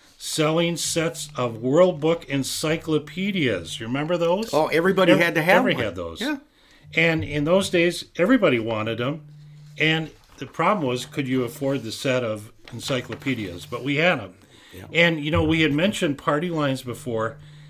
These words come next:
Speaker 1: and Sharon said even in the sixties, in the suburbs, they still had 'em. And she remembered, you know, the phone numbers used to begin with West eight or Liberty five. And I can still remember, uh,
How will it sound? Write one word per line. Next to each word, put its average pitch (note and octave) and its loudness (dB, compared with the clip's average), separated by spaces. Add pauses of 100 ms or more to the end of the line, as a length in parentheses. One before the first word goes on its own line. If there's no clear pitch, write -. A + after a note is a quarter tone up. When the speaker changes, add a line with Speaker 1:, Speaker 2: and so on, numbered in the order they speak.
(140)
Speaker 1:
and B2+ -6
Sharon A3 0
said C#3 0
even E3 -2
in C#3 2
the C3 0
sixties, - -6
in E3 -6
the D#3+ -4
suburbs, C#3+ -2 (600)
they C3 -2
still C3 -2
had A#2+ -2
'em. B2 -4
And C3 -2 (360)
she - -4
remembered, D#3+ 0 (480)
you D3 -4
know, C#3+ -2
the B2+ -4
phone F#3+ -2
numbers B2+ 0
used C3+ -4
to B2+ -10
begin A#2+ -2
with G#2+ -8 (100)
West C#3 -2
eight C3+ -4 (440)
or G#2 -4
Liberty B2+ -2
five. B2 -2 (420)
And A#2 -8
I D3 -2
can C#3+ -4
still D3+ -2
remember, C3 -2
uh, G2+ -6